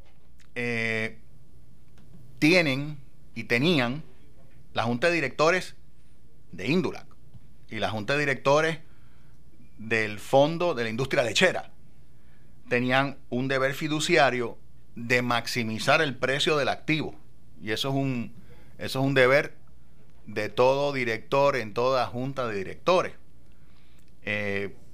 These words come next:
pienso que por esa razón no debió haber excluido el interesado en el sector privado,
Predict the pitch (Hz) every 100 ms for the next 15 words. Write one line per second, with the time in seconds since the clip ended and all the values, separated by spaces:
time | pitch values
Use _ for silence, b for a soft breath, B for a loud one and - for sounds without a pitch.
0 | - - - - - - 139 151 156 143
1 | 139 135 151 143 139 165 165 - - -
2 | - 113 123 147 156 143 151 143 147 147
3 | 151 156 156 127 117 110 104 117 120 135
4 | 123 107 110 - 120 - 151 135 95 101